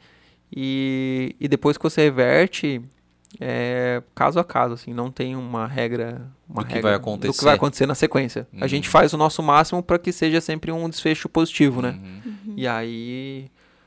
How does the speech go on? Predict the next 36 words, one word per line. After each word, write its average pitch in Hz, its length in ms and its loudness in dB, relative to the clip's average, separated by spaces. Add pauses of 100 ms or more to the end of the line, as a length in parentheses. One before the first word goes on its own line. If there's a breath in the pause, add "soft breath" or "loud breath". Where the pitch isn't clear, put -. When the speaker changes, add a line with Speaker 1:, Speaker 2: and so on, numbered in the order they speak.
(380 soft breath)
Speaker 1:
que, 131 340 -6
que - 260 0
interpretem 147 560 2
como 143 160 -6
quiser, 135 480 6
o, 120 520 -2
a 127 100 -2
energia, 127 720 -2
o - 40 -2
Speaker 2:
Uhum. 92 60 -12
Speaker 1:
cara 127 240 4
lá 127 100 2
em 123 60 -6
cima, 139 460 -6
enfim, 143 600 -6
aí 123 300 -6
Speaker 2:
Sim. 127 280 -6
Speaker 1:
isso - 180 -4
aí 127 260 0
não, 131 440 -6
isso - 260 -10
foge 139 440 0
nosso 135 680 -2
poder 127 300 -2
co-, 131 220 -6
enquanto 131 300 -4
ser - 140 -2
humano, 127 360 -2
né? 123 100 -8
Speaker 2:
Sim. 120 40 -8
Speaker 1:
Enquanto 120 520 -4
resgatista 120 540 -4
treinado 117 460 -4
que - 140 -12
somos, 123 480 -8
enfim. 117 260 -14